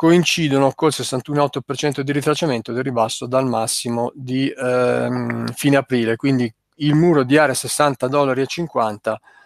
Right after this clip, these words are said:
dovrà essere superato e anche in chiusura di seduta perché si possa, ehm, ipotizzare un proseguimento della fase crescente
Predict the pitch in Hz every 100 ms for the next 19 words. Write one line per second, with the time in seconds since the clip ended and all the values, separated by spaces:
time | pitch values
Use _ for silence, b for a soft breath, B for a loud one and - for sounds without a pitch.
0 | b b b b b _ 131 135 165 156
1 | - 139 131 160 165 131 123 117 165 143
2 | 147 135 123 113 143 135 147 139 185 147
3 | 113 120 - 156 - 131 120 143 - 143
4 | 127 - - 139 135 139 127 120 117 113
5 | 113 113 110 110 107 104 - - - -
6 | - 143 196 143 120 113 120 151 156 131
7 | - 139 147 131 120 - 135 139 160 -
8 | 117 104 - 107